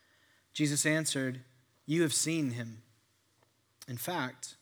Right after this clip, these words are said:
he's the one speaking with you right now." "I believe, Lord," he said, and he worshiped him. Jesus said, "I came into this world for judgment, in order that those who do not see will become, will see,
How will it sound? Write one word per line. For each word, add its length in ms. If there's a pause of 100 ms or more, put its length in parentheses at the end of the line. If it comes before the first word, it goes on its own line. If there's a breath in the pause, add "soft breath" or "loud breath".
(420)
he's 180
the 80
one 120
speaking 400
with 160
you 220
right 260
now." 300 (1800 soft breath)
"I 200
believe, 480
Lord," 500
he 140
said, 440 (400 loud breath)
and 100
he 60
worshiped 460
him. 240 (1000 soft breath)
Jesus 360
said, 320 (100)
"I 120
came 280
into 160
this 220
world 200
for 120
judgment, 520 (840 soft breath)
in 80
order 180
that 200
those 280
who 80
do 160
not 260
see 220
will 120
become, 580
will 180
see, 400